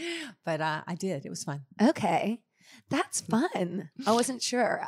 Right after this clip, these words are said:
Speaker 2: I kinda knew the moment in your book you kind of wrote about knowing her
Speaker 1: Mm, I
Speaker 2: the
Speaker 1: did.
Speaker 2: minute she was born.
Speaker 1: I've always known Clary.
Speaker 2: Y'all have always,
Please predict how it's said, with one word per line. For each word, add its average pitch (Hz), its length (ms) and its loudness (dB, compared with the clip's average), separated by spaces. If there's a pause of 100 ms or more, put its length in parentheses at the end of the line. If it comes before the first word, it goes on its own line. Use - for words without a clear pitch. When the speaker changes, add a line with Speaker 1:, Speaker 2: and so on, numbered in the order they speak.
(100)
Speaker 2:
I 220 80 6
kinda 247 320 0
knew 208 240 -4
the 196 80 -6
moment 180 320 -2
in 185 80 -10
your 185 100 -8
book 196 240 -4
you 160 80 -10
kind 180 140 -12
of - 100 -14
wrote 175 220 -2
about 156 320 -4
knowing 175 460 -2
her 170 540 0
Speaker 1:
Mm, 170 180 -2
I 143 60 -4
Speaker 2:
the 139 40 -4
Speaker 1:
did. 151 280 8
Speaker 2:
minute 180 280 6
she 185 160 -2
was 175 160 -2
born. 175 600 -2
Speaker 1:
I've 151 140 0
always 165 300 8
known 143 160 -4
Clary. 131 460 -6
Speaker 2:
Y'all 185 160 -2
have - 80 -8
always, 170 280 -4